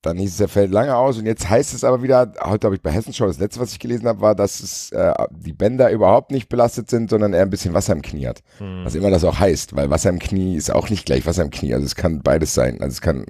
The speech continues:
Speaker 1: komplett harmlos sein, aber es kann auch nicht so angenehm sein. Ich gehe jetzt einfach mal präventiv vom Schlimmsten aus und denke, dass er wirklich jetzt mal drei Wochen weg ist. Äh,
Speaker 2: Ja, würde ich jetzt auch von ausgehen.
Speaker 1: das ist eigentlich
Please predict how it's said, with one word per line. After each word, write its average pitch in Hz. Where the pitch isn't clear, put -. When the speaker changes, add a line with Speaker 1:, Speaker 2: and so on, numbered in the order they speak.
Speaker 1:
komplett 78
harmlos 92
sein, 98
aber 87
es -
kann 87
auch 78
nicht 101
so -
angenehm 65
sein. 69
Ich -
gehe 98
jetzt -
einfach 104
mal 90
präventiv 82
vom 80
Schlimmsten 95
aus 76
und 78
denke, 85
dass 82
er 80
wirklich 82
jetzt 78
mal 71
drei 67
Wochen -
weg -
ist. -
Äh, 62
Speaker 2:
Ja, 110
würde 101
ich 95
jetzt 98
auch -
von 101
ausgehen. 92
Speaker 1:
das 78
ist -
eigentlich 143